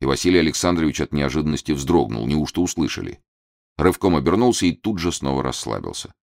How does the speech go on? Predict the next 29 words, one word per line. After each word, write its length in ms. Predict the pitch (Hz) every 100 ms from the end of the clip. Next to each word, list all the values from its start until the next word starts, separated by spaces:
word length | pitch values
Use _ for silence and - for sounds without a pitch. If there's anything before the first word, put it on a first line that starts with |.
| _
Это 200 | 110 110
в 60 | 101
трактир 420 | 110 107 - 120
ввалились 540 | 90 90 98 92 82 65
двое 360 | 90 98 90
седобородых 720 | - 80 82 78 82 78 71
извозчиков, 840 | 85 71 76 62 - - - - _ _ -
здорово 540 | 65 - 104 95 82
навеселе. 600 | 78 73 69 - 55 - _ _ _ -
Один, 380 | 151 87 156
не 100 | 139
удержавшись 640 | 123 113 98 104 92 87 -
на 60 |
ногах, 380 | 82 78 92 -
упал, 460 | 85 - 78 57 50
второй 360 | - 76 107
помогал 460 | 110 80 71 67 85
ему 220 | 71 76
подняться, 680 | - 82 73 76 55 - -
приговаривая: 920 | - 76 71 76 62 53 50 50 50 _ _ -
"Ничего, 840 | 110 - - 156 202 202 202 185
Митюх, 960 | 147 147 147 - - 175 151 107 - - _ _ -
конь 460 | 147 190 214 202
об 140 | 190 - -
четырех 880 | 170 - 165 160 156 175 180 - 139
ногах 680 | 143 127 117 151 156 113
и 160 | 131 123
то 520 | - 165 160 156 135
спотыкается". 1500 | - - - - 120 - 110 107 92 76 62 53 - 60 50